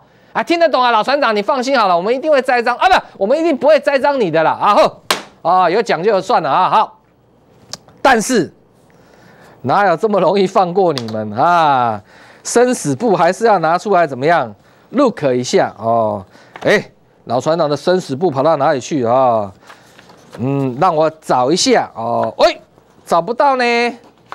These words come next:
啊，我的生死簿跑去哪里了啦？你们这些人哦，实在是很坏哈。没有关系啊，看一下侧标啊，因为今天档数不多啊，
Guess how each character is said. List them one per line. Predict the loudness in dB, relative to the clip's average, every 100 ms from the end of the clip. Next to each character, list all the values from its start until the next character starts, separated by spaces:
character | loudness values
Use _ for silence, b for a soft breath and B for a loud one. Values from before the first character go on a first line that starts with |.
| B B B _ _ _ -4
啊， | 0 2 2
我 | 0
的 | 0
生 | 0 -2
死 | -2
簿 | -2
跑 | 0 2
去 | 2
哪 | 2 2
里 | 2 2
了 | 2 2
啦？ | 2 0
你 | -2
们 | -6
这 | -2 0
些 | 2 2
人 | 2 0
哦， | 0 0 -2
实 | -2
在 | 0 0
是 | 0 -2
很 | -2
坏 | -2 -2 -2
哈。 | -4 -6 -6 B B
没 | 2 4
有 | 6
关 | 4
系 | 2 -2 -4 _ -14
啊， | -8 -8 -6
看 | -2 -2
一 |
下 | 0 -2
侧 | -2 -2 -2 2
标 | 0 0 -6 _ _ _ _ -12
啊， | -6 -2
因 |
为 | -2
今 | -2 -2
天 | -2
档 | -6 -10 -10
数 | -8 -6
不 | -6
多 | -6 -2 -2
啊， | -6